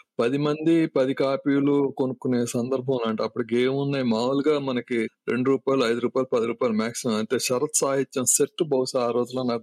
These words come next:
గుర్తున్నంత వరకు యాభై రూపాయలు, అరవై రూపాయలు ఉండేది. అదే సూర్యనారాయణ నిఘంటు మహా అయితే వంద రూపాయలు ఉండేది. అంటే మూడు వాల్యూమ్స్ అనుకుంటాను అది. So, ఆ, ఆ దీనిలో ఆలోచించినప్పుడు మనకి,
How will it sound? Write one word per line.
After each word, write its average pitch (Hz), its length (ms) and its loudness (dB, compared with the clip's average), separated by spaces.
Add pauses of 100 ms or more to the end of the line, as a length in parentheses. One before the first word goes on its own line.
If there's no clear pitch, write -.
గుర్తున్నంత 123 400 -4
వరకు 120 360 -4 (300)
యాభై 117 280 0
రూపాయలు, 123 320 2
అరవై 107 220 2
రూపాయలు 101 380 0
ఉండేది. 92 320 0 (1080)
అదే 151 280 2
సూర్యనారాయణ 147 680 2
నిఘంటు 135 400 -2
మహా 131 260 -2
అయితే 123 280 0 (180)
వంద 123 160 -2
రూపాయలు 117 380 0
ఉండేది. 107 300 0
అంటే 110 320 -4
మూడు 127 220 2
వాల్యూమ్స్ 123 400 0
అనుకుంటాను 107 520 -6
అది. 101 120 -8 (840)
So, 120 320 4 (200)
ఆ, 139 260 0
ఆ 147 300 0
దీనిలో 165 380 2
ఆలోచించినప్పుడు 143 680 -2
మనకి, 113 460 0